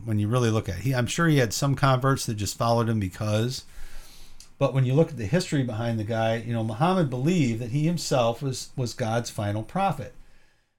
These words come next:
And there's a lot of things about what he said and what he did that have changed that you won't hear about. It's kinda like the rewriting,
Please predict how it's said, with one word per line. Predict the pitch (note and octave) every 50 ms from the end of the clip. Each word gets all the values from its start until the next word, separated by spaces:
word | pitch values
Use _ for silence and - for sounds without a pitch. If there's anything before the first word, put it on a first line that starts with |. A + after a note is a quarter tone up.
| _ _ -
And | D#3+ D3+ D3+ D3+
there's | D3+ E3+ E3+ D#3+
a | F3
lot | E3 F3 G3+ A#3 C#4+ D4+
of | G#3+ C#3
things | - G#3 A3+ A#3 G3+ E3
about | D#3 B2 C3 B2 A#2+ A#2+ A#2+
what | C3 D3 E3 D#3
he | D3+ E3
said | D#3+ - - - D#3+ D#3 D#3 D#3
and | D3
what | D3 C#3+
he | B2 A2
did | G#2+ B2+ E3+ F#3 E3 C3 B2 A#2+
that | B2+ G#2+
have | G#2 A#2 G2+ F#2
changed | - - - G#3 A#3+ A3 E3 G#2+ G2 F#2 F#2+ G#2+ B2+ C3+ - - - - -
that | - B2+ A2
you | G#2+ A2+ A#2
won't | B2+ C#3 D3+ - - C3
hear | C#3+ C3
about. | A2+ G2 G#2+ G#2+ A2
It's | B2 A#2+ -
kinda | - - E3 F3
like | D#3+ D3 C#3+ C#3+ C#3
the | C#3+ B2+
rewriting, | B2 C3+ C#3 C#3 C3+ C3 B2+ C3 C3 C3 B2+ B2 A2+